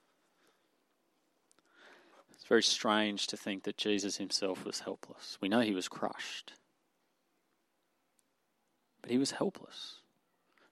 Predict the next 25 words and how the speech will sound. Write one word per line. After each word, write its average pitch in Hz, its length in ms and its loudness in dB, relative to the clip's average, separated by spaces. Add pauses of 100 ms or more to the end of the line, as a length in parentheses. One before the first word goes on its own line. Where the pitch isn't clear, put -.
Not 226 160 10
really, 113 720 0 (1000)
but - 180 10
really. 170 420 4 (1200)
He 165 100 10
submitted 165 600 10
himself 110 640 4
to 156 200 8
helplessness. - 720 0
He 143 100 10
submitted 185 460 6
himself 143 420 8
to 127 240 10 (480)
things 139 240 4
like 127 180 10 (140)
fatigue 156 640 2 (380)
and 117 100 0
hunger. 160 380 2 (3250)
He 143 100 12
submitted 151 460 10
himself 101 420 6
to 120 120 10
his 120 140 8
own 139 180 8
enemies. - 760 4